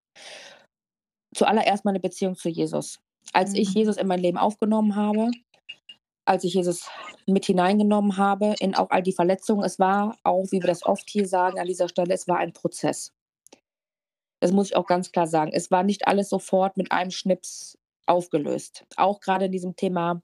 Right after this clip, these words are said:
Speaker 1: ungesunde Beziehungen, Co-Abhängigkeiten. Es war 'n Prozess und ich befinde mich auch immer noch in Teilen von Prozessen da drin.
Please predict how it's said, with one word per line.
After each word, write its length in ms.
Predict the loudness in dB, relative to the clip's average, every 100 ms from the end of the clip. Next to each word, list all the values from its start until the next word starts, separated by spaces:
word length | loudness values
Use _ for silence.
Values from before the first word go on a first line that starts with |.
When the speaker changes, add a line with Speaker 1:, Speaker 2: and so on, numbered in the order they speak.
| _ -20 -20 -20 -20 _ 0
Speaker 1:
ungesunde 420 | 2 4 2 2
Beziehungen, 720 | 0 0 2 4 2 2 0
Co-Abhängigkeiten. 960 | 0 2 2 2 0 0 0 0 2 -2
Es 120 | 0
war 100 | 0
'n 100 | 0
Prozess 460 | 0 -2 2 0 0
und 80 | -4
ich 80 | -4
befinde 300 | -2 -2 -2
mich 160 | 0
auch 120 | 0 0
immer 140 | -4
noch 140 | -6 -8
in 120 | -6
Teilen 240 | -4 -4
von 160 | -6 -12
Prozessen 460 | -10 -6 -6 -6 -8
da 80 |
drin. 340 | -8 -8 -10